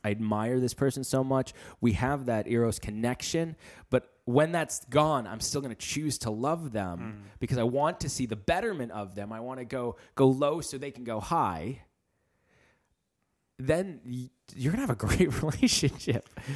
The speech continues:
Speaker 1: You'll just, y-, Valentine's Day or not Valentine's Day, you will be in a constant state of honoring the, the other, building them up, having them grow closer to God and having them grow closer to you, and it'll be great.
Speaker 2: Hallelujah.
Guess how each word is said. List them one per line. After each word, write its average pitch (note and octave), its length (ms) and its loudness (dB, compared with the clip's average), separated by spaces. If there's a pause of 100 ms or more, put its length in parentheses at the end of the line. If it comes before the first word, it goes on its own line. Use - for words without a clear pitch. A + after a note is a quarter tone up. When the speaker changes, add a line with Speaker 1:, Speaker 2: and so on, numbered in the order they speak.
(280)
Speaker 1:
You'll E3+ 140 0
just, F#3 240 -2 (140)
y-, A2+ 140 -6 (200)
Valentine's F3+ 580 4
Day F3 120 8
or E3 60 4
not D#3+ 240 4
Valentine's G2+ 500 0
Day, F2+ 140 0
you G#2+ 160 6
will D3+ 100 10
be C3 160 4
in A#2 60 2
a G#2+ 60 0
constant B2 540 -4
state - 360 -4
of F#2 100 -4
honoring A#2 500 -6
the, G#2 200 -4 (240)
the G#2 100 0
other, C3 320 4 (280)
building A#2+ 320 0
them G#2+ 140 0
up, G#2+ 300 -4
having A#2+ 380 0
them A#2+ 220 2
grow B2 160 6
closer A2+ 320 0
to G#2 60 -4
God A2+ 380 2
and G#2+ 100 -10
having G#2+ 280 -4
them A2 200 -4
grow G#2+ 140 0
closer G2 320 -2
to F#2 60 -4
you, G#2+ 280 2
and C#3+ 80 -2
it'll A2 100 4
be C#4 100 2
great. - 760 -8 (340)
Speaker 2:
Hallelujah. G#2+ 680 -10